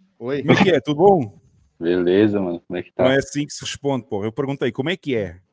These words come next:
Speaker 3: <laughs> É, <laughs> como é que é?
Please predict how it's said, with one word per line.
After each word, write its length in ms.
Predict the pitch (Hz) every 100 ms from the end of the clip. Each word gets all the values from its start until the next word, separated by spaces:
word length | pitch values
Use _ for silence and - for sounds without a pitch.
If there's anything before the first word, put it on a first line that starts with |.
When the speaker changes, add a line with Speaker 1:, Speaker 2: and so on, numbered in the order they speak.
| _ _ _ _ _ _
Speaker 3:
<laughs> 2250 | - 117 - 110 107 - 107 - - - 440 - 415 - - - 175 196 175 370 - - - _ - - - - - 180 180 170 - -
É, 680 | 120 117 113 101 95 98 104
<laughs> 380 | 127 117 - -
como 120 | 110
é 100 | 98
que 140 | - 98
é? 200 | 92